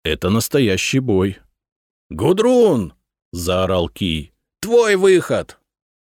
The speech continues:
Отряды данов с рёвом бросились вперёд, разрывая проход между сотнями, что ещё не успели сомкнуть строй. Не делали так германцы. Глупость это и ребячество. Они никогда не бегали.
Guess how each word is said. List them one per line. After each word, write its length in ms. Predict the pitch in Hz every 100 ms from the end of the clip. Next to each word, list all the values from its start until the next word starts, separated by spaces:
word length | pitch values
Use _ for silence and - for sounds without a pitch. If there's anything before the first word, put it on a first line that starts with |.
| _ _ _ -
Отряды 540 | 92 - 98 90 80
данов 560 | 78 127 156 160 - - -
с 180 | -
рёвом 460 | 87 92 101 110 98
бросились 540 | 85 90 - 85 82
вперёд, 580 | - - 90 95 143 -
разрывая 640 | - 95 87 92 107 147 123
проход 480 | - 107 - 104 -
между 300 | 92 90 104
сотнями, 640 | - 190 185 185 175 175 - _ _ -
что 220 | - 90
ещё 380 | 85 85 120 139
не 140 | 147
успели 420 | 143 - 87 90
сомкнуть 540 | 95 98 98 - 78 -
строй. 560 | - 87 78 67 67 _ _ _ _ _ _ _ 120
Не 160 | 180
делали 400 | 196 202 123 95
так 180 | 87 87
германцы. 800 | 85 98 107 95 73 - 71 - _ _ _ _
Глупость 560 | 101 117 143 180 160 -
это 360 | 156 147 143 -
и 100 | 107
ребячество. 840 | 101 110 107 87 - 78 - 73 67 _ _ _ _
Они 300 | 90 131 180
никогда 480 | 180 165 160 160 160
не 160 | 117
бегали. 640 | 107 104 80 76 73 76